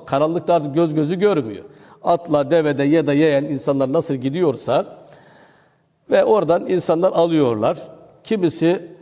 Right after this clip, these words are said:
diyor ki ya bu salih bir insandır.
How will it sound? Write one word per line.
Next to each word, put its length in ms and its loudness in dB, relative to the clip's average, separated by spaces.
diyor 220 2
ki 120 -6
ya 240 0
bu 180 -2
salih 460 0
bir 140 2
insandır. 600 -2